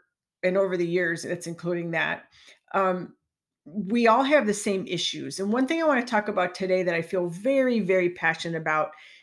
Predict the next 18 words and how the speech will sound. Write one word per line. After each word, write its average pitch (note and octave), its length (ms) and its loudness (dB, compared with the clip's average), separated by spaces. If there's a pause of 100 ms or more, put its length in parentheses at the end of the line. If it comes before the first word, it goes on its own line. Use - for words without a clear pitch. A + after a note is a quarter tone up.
(120)
is A3 420 4 (760)
it A3+ 100 4
was A#3+ 160 2
coined D#4+ 760 0
during A#3 640 6
a F#3+ 60 -2
conversation F#3 800 -2
I E3+ 100 0
had E3 440 -2
with E3+ 140 -6
somebody E3+ 520 -4
who F3 180 -6
was E3 160 -6
gonna F3 140 -6
be E3 120 -6
working A3+ 420 0
with F3 200 -4
me E3+ 340 -6